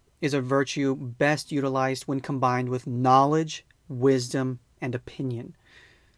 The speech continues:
But what if we don't have enough knowledge in the moment where courage is needed? What if we act courageously on unwise decisions? What if our opinions are wrong? Well,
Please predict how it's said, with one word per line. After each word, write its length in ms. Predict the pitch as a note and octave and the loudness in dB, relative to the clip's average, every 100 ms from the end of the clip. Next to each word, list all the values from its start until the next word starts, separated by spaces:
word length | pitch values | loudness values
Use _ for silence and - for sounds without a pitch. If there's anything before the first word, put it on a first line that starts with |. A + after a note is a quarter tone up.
| _ _ _ | _ _ _
But 120 | C#3 | 0
what 200 | D3 E3+ | 4 6
if 140 | F#3 - | 6 4
we 100 | F3 | 2
don't 200 | D#3+ E3 | 2 2
have 260 | C3 D#3 | 2 2
enough 260 | D3+ D3 D3+ | 2 -2 -4
knowledge 380 | D#3 C#3 C3 B2+ | -2 -2 -2 -4
in 80 | C3 | -6
the 60 | |
moment 320 | B2+ C3 C3+ | -2 -2 -2
where 120 | C#3+ C3 | -2 -4
courage 520 | - C#3 C3 B2+ - | -2 -2 -2 -4 -6
is 160 | C#3+ B2 | -6 -6
needed? 360 | C#3 D3 C#3+ - _ _ _ _ _ _ _ _ _ - | -6 -8 -10 -18 _ _ _ _ _ _ _ _ _ -6
What 260 | C3 D#3+ | 4 6
if 160 | F3 E3 | 6 6
we 140 | E3+ | 4
act 260 | D#3 D3 - | 4 -2 -4
courageously 680 | D#3 C3 C#3 D3 - C#3+ | -2 0 0 -2 -4 -4
on 220 | C#3+ C3+ - - | -4 -6 -6 -2
unwise 680 | D3+ D#3+ D3 B2+ B2+ B2+ A#2+ | 0 2 0 0 0 -2 -8
decisions? 680 | - A#2+ D3+ C3 B2+ D#3 - _ _ _ _ _ _ _ | -10 -8 -6 -6 -10 -14 -20 _ _ _ _ _ _ _
What 300 | - B2 E3+ | -4 4 6
if 300 | F3+ E3+ - _ | 6 2 -4 _
our 240 | - D#3 D#3 | 0 2 2
opinions 680 | C#3 C3 D3 C#3+ C#3+ C#3 - - | 0 -4 -4 -2 -2 -4 -6 -2
are 340 | B2+ B2 B2 _ | 0 0 -4 _
wrong? 520 | C#3+ B2+ C#3 B2+ A#2+ - _ _ _ _ _ - - _ _ _ - | -4 0 2 0 -4 -16 _ _ _ _ _ -20 -20 _ _ _ -8
Well, 380 | B2 A#2 C#3 | -4 -2 -4